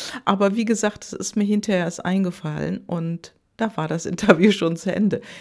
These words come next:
Ich bin mir allerdings sicher, dass seine Wohlfühlskala sehr, sehr hoch ist. Also, dass er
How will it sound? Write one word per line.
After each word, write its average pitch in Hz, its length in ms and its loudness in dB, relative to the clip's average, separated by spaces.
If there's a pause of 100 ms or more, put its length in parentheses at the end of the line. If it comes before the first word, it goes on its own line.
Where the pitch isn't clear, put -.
(120)
Ich - 240 -2
bin 262 200 0
mir 202 200 0
allerdings 156 520 -6
sicher, 311 540 -2 (560)
dass - 360 -6
seine 214 720 2
Wohlfühlskala 175 1400 0
sehr, 131 460 2
sehr 120 280 -4
hoch 113 300 -10
ist. - 360 -16 (480)
Also, 131 280 -4
dass 135 320 -2
er 135 400 -6